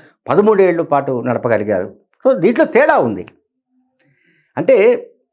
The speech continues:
ఫార్వర్డ్ క్యాస్ట్ వాళ్ళకుండే చొరవ, లేకపోతే మిగతా వాళ్ళను కూడా మనం ఇంక్లూసివ్‌నెస్‌గా ఎట్లా తీసుకెళ్ళాలి, ఆ, మిగతా వాళ్ళని బానిసలుగా చూస్తున్నారా, లేకుంటే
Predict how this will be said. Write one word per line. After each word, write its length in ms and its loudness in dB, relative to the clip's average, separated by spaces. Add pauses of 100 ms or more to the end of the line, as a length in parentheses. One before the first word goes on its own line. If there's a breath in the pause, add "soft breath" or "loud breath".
(200)
ఫార్వర్డ్ 360 0
క్యాస్ట్ 440 -2
వాళ్ళకుండే 960 -2 (240)
చొరవ, 500 0 (1080)
లేకపోతే 640 0
మిగతా 420 -2
వాళ్ళను 420 0
కూడా 500 -2
మనం 380 -4
ఇంక్లూసివ్‌నెస్‌గా 1040 0
ఎట్లా 220 -2
తీసుకెళ్ళాలి, 840 -4 (480)
ఆ, 40 -2
మిగతా 280 -2
వాళ్ళని 240 2
బానిసలుగా 500 -2
చూస్తున్నారా, 640 -2
లేకుంటే 520 -4